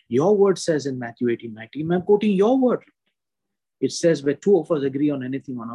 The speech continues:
earth, the Father in heaven will answer it." Father, today, me and the Holy Spirit are agreeing in one spirit about your petition.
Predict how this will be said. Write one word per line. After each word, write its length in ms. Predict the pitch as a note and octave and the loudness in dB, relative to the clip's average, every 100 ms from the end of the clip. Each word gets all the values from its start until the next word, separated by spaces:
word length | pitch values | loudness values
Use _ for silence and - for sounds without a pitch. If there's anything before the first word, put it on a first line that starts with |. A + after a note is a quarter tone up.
| C3 | -6
earth, 120 | B2+ _ _ _ _ _ _ _ _ _ _ _ _ _ _ _ _ _ _ _ _ | -6 _ _ _ _ _ _ _ _ _ _ _ _ _ _ _ _ _ _ _ _
the 60 | _ | _
Father 380 | - C3 B2+ B2+ | -6 -4 -4 -6
in 100 | A#2+ | -8
heaven 340 | A#2+ A2+ A#2 A2 | -10 -14 -16 -12
will 140 | A2 | -12
answer 300 | A#2 A2+ - | -12 -16 -20
it." 80 | _ _ _ _ _ _ _ _ _ _ _ _ | _ _ _ _ _ _ _ _ _ _ _ _
Father, 360 | D#3 F3 F3+ - _ _ _ _ _ | -2 -2 -4 -8 _ _ _ _ _
today, 320 | - E3+ F3+ | -2 4 4
me 300 | F3 D3+ F3 | 2 0 0
and 120 | E3+ C#3 | 0 0
the 40 | |
Holy 200 | C#3 D3 | 0 0
Spirit 320 | C#3 - C3+ | -2 -6 -4
are 60 | A#2+ | -4
agreeing 420 | C3 B2 E3 F3 | -6 -4 -2 -2
in 120 | C3+ | -4
one 200 | B2+ G3+ | -6 -6
spirit 400 | A3+ - F#3 - _ _ _ _ _ _ _ | -6 -6 -6 -6 _ _ _ _ _ _ _
about 240 | - B2+ A#2+ | -10 -8 -6
your 100 | A#2+ | -8
petition. 460 | A2+ A2 A#2 A#2 | -8 -14 -16 -18